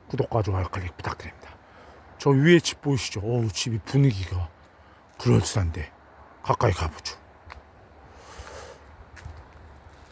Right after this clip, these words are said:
괜찮 뭐, 가을에서 인짠 겨울로 넘어가겠네요.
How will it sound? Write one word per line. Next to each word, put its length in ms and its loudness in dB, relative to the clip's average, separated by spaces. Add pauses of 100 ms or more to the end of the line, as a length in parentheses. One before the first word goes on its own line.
(1400)
괜찮 260 2
뭐, 180 4 (580)
가을에서 720 8
인짠 320 0 (1160)
겨울로 580 6 (140)
넘어가겠네요. 800 0